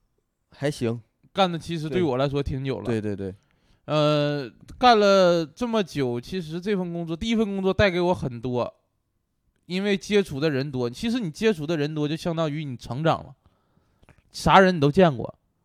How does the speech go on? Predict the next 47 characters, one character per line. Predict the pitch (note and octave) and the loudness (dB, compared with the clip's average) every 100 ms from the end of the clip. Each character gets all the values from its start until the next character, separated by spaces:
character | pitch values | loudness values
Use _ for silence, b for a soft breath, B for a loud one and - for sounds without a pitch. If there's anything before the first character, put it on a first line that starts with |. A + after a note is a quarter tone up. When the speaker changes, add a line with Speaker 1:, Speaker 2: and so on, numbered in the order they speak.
| _ _ _ _ _ _ _ _ - | _ _ _ _ _ _ _ _ -2
Speaker 2:
你 | |
知 | A#2+ | 4
道 | A#2+ | 4
吧？ | A2+ - - | 4 -2 -8
Speaker 1:
嗯。 | A2 G2+ F#2 - - _ _ _ _ - - - - | -6 -6 -8 -16 -20 _ _ _ _ -20 -20 -20 -14
那 | F#3 | -8
你 | E3+ G2 | -8 -8
其 | D#3+ | -8
实 | D#3 | -8
做 | E3 F3+ | -6 -6
内 | F#3+ F3 | -4 -4
勤 | G#2+ F#2 F#2 G2+ | -4 -10 -10 -8
还 | G2+ | -8
啥 | - F#2 | -6 -4
人 | G2+ | -4
都 | F#2 | -6
见 | F2+ G#2 F2+ | -4 -4 -4
过， | D#2+ D#2+ | -8 -10
那 | F2+ F2 D#2+ - - | -8 -10 -12 -16 -10
Speaker 2:
因 | G3 | -6
为 | G#3+ | -4
业 | A#3+ A3 | 2 2
务 | C3 | 2
员 | D3+ | 0
多， | E3 C3 A#2+ | 0 0 0
我 | |
那 | D3 G3 | -2 -2
时 | F#3 | -2
候 | |
一 | E3 E3 | -2 0
个 | F#3 | 0
人 | D#3+ | 0
培 | D#3 D3 | -2 -2
训 | F3 E3+ | -4 -6
七 | E3 | 0
八 | F3+ E3+ | 0 0
十 | D3 | -2
个 | E3+ E3 | -2 -2
业 | C3 | -2
务 | A2+ | -2
员 | G2+ - | -6 -10
呢。 | - _ - | -18 _ -2
Speaker 1:
哎 | G#2+ | 2
呀 | G#2+ | 2
妈 | D#2+ | 0
呀， | |
那 | F2 | -6